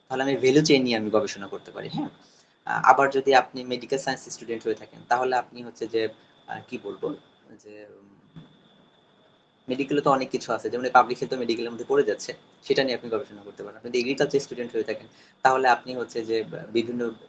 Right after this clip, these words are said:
আহ, আহ, কম্পোনেন্টস, ফার্টিলাইজার হতে পারে, পেস্টিসাইড হতে পারে, এটার ইফেক্ট নিয়ে আপনি কাজ করতে পারেন। তার মানে আপনাকে এক একটা সাবজেক্ট এরিয়া তৈরি করতে হবে যে আমি কোন সেকশনে যেতে চাচ্ছি। আমি কি ক্লাইমেটে কাজ করব,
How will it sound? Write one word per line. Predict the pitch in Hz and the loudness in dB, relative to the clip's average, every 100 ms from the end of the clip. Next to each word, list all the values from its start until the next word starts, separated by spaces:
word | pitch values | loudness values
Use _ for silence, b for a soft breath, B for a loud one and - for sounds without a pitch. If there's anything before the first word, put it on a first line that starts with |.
| - | -14
আহ, | 110 107 104 - | -10 -10 -10 -18
আহ, | - - - - - - - - - _ | -18 -16 -16 -18 -20 -20 -20 -20 -20 _
কম্পোনেন্টস, | - 135 139 131 104 - - - | 4 6 6 2 -2 -12 -20 0
ফার্টিলাইজার | 127 127 120 117 | 0 2 0 0
হতে | 113 107 | -2 -4
পারে, | 107 | -4
পেস্টিসাইড | 107 127 131 - 117 | -2 -4 -4 -2 -2
হতে | 113 110 | -4 -6
পারে, | 104 104 | -8 -8
এটার | 117 131 | -8 -8
ইফেক্ট | 135 156 156 - | -4 0 -2 -2
নিয়ে | 123 | -6
আপনি | 110 113 | -6 -2
কাজ | 107 - | -4 -2
করতে | 104 104 | -12 -12
পারেন। | 95 98 _ b b _ | -12 -14 _ b b _
তার | 120 120 | 6 6
মানে | 160 311 - _ | 4 -2 -8 _
আপনাকে | - - 147 156 | -6 -2 -2 -2
এক | 160 | -2
একটা | 160 - 190 - - | -2 -2 -4 -4 -2
সাবজেক্ট | 127 - 156 160 | -2 0 0 2
এরিয়া | 160 175 | 4 4
তৈরি | - - | 4 4
করতে | - - - | 4 -4 -2
হবে | 147 170 | -4 -2
যে | 170 | -2
আমি | 131 - | -4 2
কোন | 170 180 | 2 2
সেকশনে | 165 127 131 123 | 0 0 -2 -4
যেতে | 104 98 | -4 -4
চাচ্ছি। | 87 - - - _ - - | -10 -12 -14 -18 _ -18 -12
আমি | 117 | -10
কি | 127 | -6
ক্লাইমেটে | - 117 113 139 | 0 0 0 -2
কাজ | 143 143 | -2 -2
করব, | - 185 120 | 0 2 0